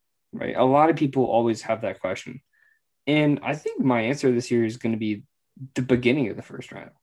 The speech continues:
right? Usually it's not, but there seems to be some running backs, at least right now, that are gonna be available in that fourth to fifth range that I wouldn't be upset with. So I did a mock draft Monday. I don't know if you had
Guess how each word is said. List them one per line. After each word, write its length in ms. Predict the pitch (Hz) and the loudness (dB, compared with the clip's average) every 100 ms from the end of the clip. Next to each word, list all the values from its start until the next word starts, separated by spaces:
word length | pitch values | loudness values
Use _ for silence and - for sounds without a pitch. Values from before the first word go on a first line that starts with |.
| _ _ _ _ - | _ _ _ _ 0
right? 160 | 127 | 2
Usually 380 | 120 156 190 240 | 6 8 8 8
it's 220 | 135 - | 6 2
not, 340 | 120 101 160 - _ _ _ _ _ | 0 2 0 -2 _ _ _ _ _
but 320 | 147 139 120 - _ - 139 131 _ _ 147 | 6 6 6 0 _ -14 -14 -14 _ _ -10
there 280 | 135 147 196 | -2 2 2
seems 380 | - 392 494 | 4 4 2
to 100 | - | -6
be 160 | 415 440 | -2 -2
some 320 | - 214 262 | 0 0 0
running 360 | 156 147 190 175 | 2 4 4 4
backs, 520 | 120 107 117 - - _ _ - | 4 4 -2 -12 -16 _ _ 0
at 160 | 143 | 2
least 320 | 151 214 - 147 | 4 2 2 0
right 180 | 151 | 2
now, 400 | 135 151 127 104 110 | 4 4 2 0 -2
that 180 | 127 | 2
are 140 | 143 131 | 2 2
gonna 180 | 147 147 | 0 2
be 160 | 135 | 2
available 460 | 113 131 135 127 113 | 2 2 0 0 -4
in 40 | |
that 140 | 101 - | -8 -4
fourth 300 | 139 131 - | -2 -2 -2
to 100 | 120 | -8
fifth 300 | - 120 113 | -6 -6 -2
range 420 | 131 123 107 - | 0 0 -2 -4
that 220 | 101 - - | -6 -4 2
I 120 | 156 | 4
wouldn't 240 | 233 190 | 6 4
be 120 | 156 | 4
upset 300 | 135 - 170 | 2 4 2
with. 240 | - - - - | 0 -8 -18 -20
So 400 | 170 - 139 127 - - - - | -6 2 4 2 -4 -20 -20 -4
I 80 | 135 | -2
did 160 | 151 160 | 2 4
a 40 | |
mock 260 | 131 120 - | 4 2 -2
draft 240 | 101 - | -6 -6
Monday. 320 | 110 - - | -10 -8 -4
I 80 | 110 | 0
don't 100 | 135 | 4
know 120 | 135 | 4
if 100 | 131 | 4
you 100 | 120 | 2
had 320 | 117 117 110 | 2 2 0